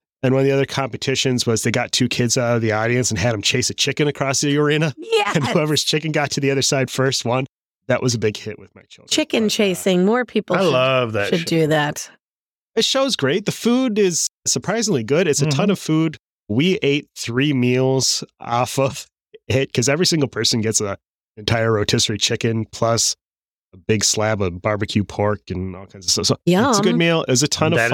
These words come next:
Speaker 1: fun.
Speaker 3: where my son learned that a chicken, that chicken was a chicken. 'Cause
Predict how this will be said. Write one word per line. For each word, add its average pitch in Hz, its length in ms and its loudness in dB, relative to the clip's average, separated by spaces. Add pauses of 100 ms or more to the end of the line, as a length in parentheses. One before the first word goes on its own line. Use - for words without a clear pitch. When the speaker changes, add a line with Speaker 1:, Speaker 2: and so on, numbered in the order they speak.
Speaker 1:
fun. 143 80 0
Speaker 3:
where 143 140 2
my 135 160 2
son 151 280 2
learned 135 380 2
that 127 280 0 (120)
a 143 180 0
chicken, 127 640 0
that 120 160 -2
chicken 120 400 0
was 113 280 0 (120)
a 123 160 0
chicken. 101 460 -6 (420)
'Cause 104 100 2